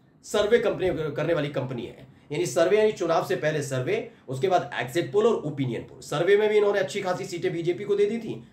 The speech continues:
मतलब आंधी चलाई थी मोदी की। जब एग्जिट पोल और ओपिनियन poll आया तब भी इन्होंने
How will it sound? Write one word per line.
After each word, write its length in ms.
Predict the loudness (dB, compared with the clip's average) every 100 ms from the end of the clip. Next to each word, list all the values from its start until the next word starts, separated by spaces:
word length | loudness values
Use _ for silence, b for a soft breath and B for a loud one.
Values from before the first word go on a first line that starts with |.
| -8
मतलब 200 | -4 -2
आंधी 200 | -2 0
चलाई 260 | 2 2
थी 300 | 2 -4 -6 B -8
मोदी 220 | -4 -2 -4
की। 260 | -8 -12 B B 0
जब 120 | 2
एग्जिट 380 | 2 2 0 2
पोल 120 | 4
और 80 | 4
ओपिनियन 480 | 2 0 2 2
poll 160 | 2 2
आया 200 | 4 2
तब 140 | 0
भी 200 | -2 -2
इन्होंने 580 | 2 4 4 2 0 -4